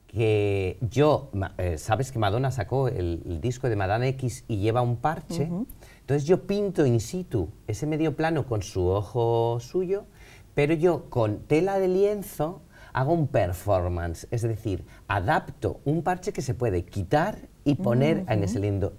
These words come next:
Speaker 1: en ese lienzo. Eh, ocurre que yo subo ese vídeo a,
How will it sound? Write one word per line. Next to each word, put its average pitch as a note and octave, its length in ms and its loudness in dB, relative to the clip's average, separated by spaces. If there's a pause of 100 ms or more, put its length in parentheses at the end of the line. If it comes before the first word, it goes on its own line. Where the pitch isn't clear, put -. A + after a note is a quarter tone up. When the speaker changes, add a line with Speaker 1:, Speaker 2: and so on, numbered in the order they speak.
Speaker 1:
en G2+ 140 2
ese G2+ 180 0
lienzo. G2 340 -2 (380)
Eh, A#2 240 6
ocurre D#3+ 420 4
que D3 160 2
yo D#3+ 160 4
subo F#3+ 720 2 (160)
ese C#3+ 360 2
vídeo D3+ 520 2
a, E2+ 400 -2